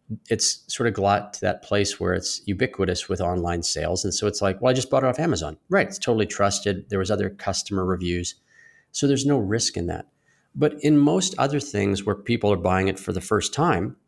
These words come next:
I'm not sure about it. I don't know your organization. I don't really know you.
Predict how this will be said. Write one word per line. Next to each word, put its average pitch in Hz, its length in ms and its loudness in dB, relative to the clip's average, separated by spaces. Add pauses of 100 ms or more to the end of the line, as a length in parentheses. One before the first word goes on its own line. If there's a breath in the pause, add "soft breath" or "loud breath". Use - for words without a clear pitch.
(440)
I'm 220 380 0
not 226 220 0
sure 311 300 0
about 87 220 0
it. 85 80 -4
I 92 80 2
don't 107 140 0
know 113 80 4
your 104 200 2
organization. 95 800 0
I 120 80 2
don't 104 160 -2
really 92 220 0
know 87 160 -2
you. 190 480 2